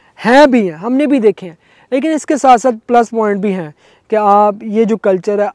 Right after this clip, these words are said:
अजानें वहाँ पर होना, नमाज अदा करना और वहाँ पे इस्लामिक माहौल, इस्लामिक कल्चर। आज के दौर के अंदर जो हमारी पाकिस्तानी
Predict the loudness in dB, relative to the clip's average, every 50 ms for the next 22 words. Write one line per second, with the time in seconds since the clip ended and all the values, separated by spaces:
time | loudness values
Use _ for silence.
0 | -6 -6 -4 -2 0 0 0 0 -2 -2 -4 -4 -6 -8 -12 _ _ _ _ _
1 | -4 -2 -2 -2 -2 -2 -2 -4 -4 -4 -6 -6 -6 -6 -8 -8 -10 -12 -10 -8
2 | -6 -6 -4 -2 -2 -4 -4 -4 -4 -4 -4 -4 -4 -6 -8 -8 -6 -8 -8 -10
3 | -10 -12 -16 _ _ _ _ _ -6 -2 0 0 0 0 -2 -4 -4 -4 -4 -4
4 | -6 -8 -8 -6 -6 -6 -6 -6 -6 -6 -8 -6 -6 -4 -4 -4 -4 -6 -8 -10
5 | -10 -8 -8 -6 -6 -8 -6 -4 -6 -4 -4 -4 -6 -8 -6 _ 0 4 6 6
6 | 6 4 4 0 -2 0 2 2 2 2 2 0 -2 -4 -2 -4 -2 -2 -2 -2
7 | -2 -4 -4 -4 -4 -4 _ -4 -6 -6 -6 -10 -8 -8 -8 -8